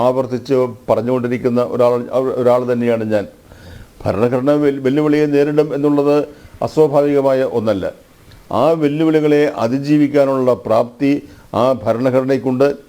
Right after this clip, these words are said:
ആ ഭരണഘടനയെ സംരക്ഷിക്കുന്നതിനുള്ള ദൗത്യം, ഉത്തരവാദിത്വം അത് ജനങ്ങൾക്കുണ്ട്. കാരണം ജനങ്ങൾ, we the people, ആ ജനങ്ങളാണ് ഭരണഘടനയുടെ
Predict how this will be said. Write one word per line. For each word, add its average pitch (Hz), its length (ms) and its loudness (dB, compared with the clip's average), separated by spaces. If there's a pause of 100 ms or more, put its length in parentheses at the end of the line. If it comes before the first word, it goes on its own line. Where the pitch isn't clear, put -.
(420)
ആ 151 300 2
ഭരണഘടനയെ 143 600 0 (140)
സംരക്ഷിക്കുന്നതിനുള്ള 135 840 0 (600)
ദൗത്യം, 131 420 2 (160)
ഉത്തരവാദിത്വം 131 640 0 (380)
അത് 110 100 0 (140)
ജനങ്ങൾക്കുണ്ട്. 127 640 0 (560)
കാരണം 135 460 0
ജനങ്ങൾ, 143 360 2 (360)
we 113 100 2 (120)
the 135 160 0
people, 131 320 0 (480)
ആ 120 80 2 (100)
ജനങ്ങളാണ് 127 640 0 (460)
ഭരണഘടനയുടെ 123 640 0